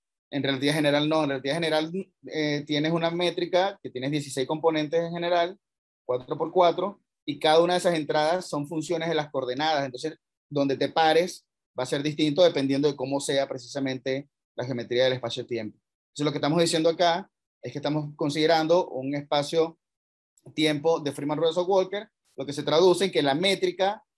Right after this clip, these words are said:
va a contener en sí la, la, esta suposición del principio cosmológico, donde la distribución de materia es homogénea e isotrópica. ¿Ok? Y este, este radio, ¿verdad?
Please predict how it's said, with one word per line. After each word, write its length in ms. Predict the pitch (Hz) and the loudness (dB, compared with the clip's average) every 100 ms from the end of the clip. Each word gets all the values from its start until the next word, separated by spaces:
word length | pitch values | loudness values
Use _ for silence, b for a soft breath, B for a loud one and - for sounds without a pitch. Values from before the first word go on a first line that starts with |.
| _ _ | _ _
va 560 | 135 135 143 160 165 - | -4 2 4 4 2 -2
a 300 | 147 160 156 151 | -4 -2 -2 -2
contener 720 | 151 147 143 156 190 190 190 | -6 -4 -4 -2 0 0 -4
en 140 | 143 139 | -10 -6
sí 380 | 190 185 226 _ _ _ _ _ - | -2 -2 -4 _ _ _ _ _ -8
la, 760 | 143 139 135 135 127 120 113 | -2 0 0 0 -2 -4 -6
la, 260 | 135 131 127 | -6 -6 -4
esta 240 | 143 147 | -4 -2
suposición 420 | 175 160 143 135 147 | -2 -2 -6 -2 0
del 100 | 160 | 0
principio 320 | 156 147 160 | -2 -6 -6
cosmológico, 680 | 175 185 185 170 185 208 202 | -2 2 4 4 2 -2 0
donde 380 | 165 147 151 180 | 0 0 -2 -2
la 200 | 151 143 | 0 -2
distribución 340 | 143 131 123 | -6 -12 -8
de 40 | 151 | -6
materia 440 | 139 131 131 143 | -4 -2 2 2
es 240 | 151 - _ _ - | 2 -6 _ _ -4
homogénea 720 | 143 139 175 180 220 240 - | 0 0 2 2 2 -4 -8
e 80 | - | -8
isotrópica. 720 | 143 139 131 123 107 - 117 _ _ _ _ _ | -6 -4 0 0 -2 -12 -16 _ _ _ _ _
¿Ok? 160 | - 135 196 233 _ _ _ - | -12 -4 -2 -4 _ _ _ 0
Y 460 | 185 190 220 226 _ | 4 4 2 -4 _
este, 500 | 143 143 147 170 170 | -4 -4 0 2 2
este 240 | 143 147 165 | -2 -2 0
radio, 640 | 170 190 180 180 202 202 - | 4 4 6 4 2 -2 -4
¿verdad? 420 | 135 151 175 | -2 0 0